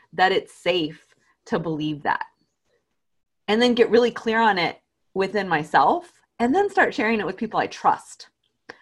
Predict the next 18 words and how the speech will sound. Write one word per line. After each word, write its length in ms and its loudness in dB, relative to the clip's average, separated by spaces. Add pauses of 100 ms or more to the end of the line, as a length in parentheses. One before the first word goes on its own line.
So 160 0
this 180 2
is 140 -2
a 60 4
little 260 0
system, 640 -6
right? 340 -2
So 340 -2 (440)
what 280 2
systems 380 0
are 100 4
holding 380 -4
you 60 -8
back 280 2
from 180 -10
living 280 -8
your 140 -6
truth? 500 -4